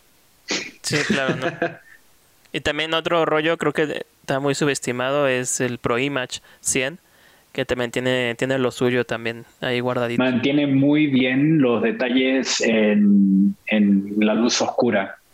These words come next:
Speaker 1: Sí, tiene algo
Speaker 3: Para mí,
Speaker 1: interesante.
Speaker 3: para mí Pro Image cien es muy bueno para, o sea, sé que es hecho para retrato,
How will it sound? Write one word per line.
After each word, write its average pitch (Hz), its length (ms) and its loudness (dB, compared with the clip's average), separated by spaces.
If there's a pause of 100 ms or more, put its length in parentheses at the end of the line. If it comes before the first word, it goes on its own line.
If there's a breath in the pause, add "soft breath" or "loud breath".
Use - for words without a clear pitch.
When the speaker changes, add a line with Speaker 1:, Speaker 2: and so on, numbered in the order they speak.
(400)
Speaker 1:
Sí, 139 280 -2
tiene 147 200 0
algo 147 160 0
Speaker 3:
Para 131 180 2
mí, 135 220 2
Speaker 1:
interesante. 208 340 -2 (220)
Speaker 3:
para 127 220 0
mí 147 180 2
Pro 175 180 2
Image 160 220 2
cien 147 320 0
es 139 100 0
muy 139 220 4
bueno 151 340 2
para, 113 280 0
o 113 40 0
sea, 143 160 0
sé 156 140 -2
que 196 80 0
es - 120 -4
hecho 170 220 0
para 156 160 0
retrato, 127 720 -2